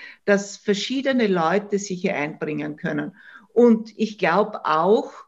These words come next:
dass es eine bestimmte Zeit in jedem Leben gibt, in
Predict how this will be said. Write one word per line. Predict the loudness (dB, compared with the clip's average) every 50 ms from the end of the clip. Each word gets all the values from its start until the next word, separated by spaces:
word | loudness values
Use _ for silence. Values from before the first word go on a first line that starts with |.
| _ _ _ _ _ _ _ _ _
dass | -2 0 0 0 0 -4 -12 -14 -16 -16 -16 -12 -4
es | 0 0 2 2 2
eine | 2 2 2
bestimmte | 0 -2 -2 0 -2 0 0 0 -2
Zeit | -2 -2 -4 -4 -2 0 0 0 0 0 -2 -6 -14
in | -6 0 2 2 2
jedem | 4 4 2 2 2 2 2 0 0 -2 -6 -12 -18 _ _ _ _ _ -4
Leben | 0 4 4 4 4 2 4 4 4 4 2 0
gibt, | -4 -2 -2 -2 -4 -8 -18 -20 -18
in | -14 -6 0 4 4 4 4 2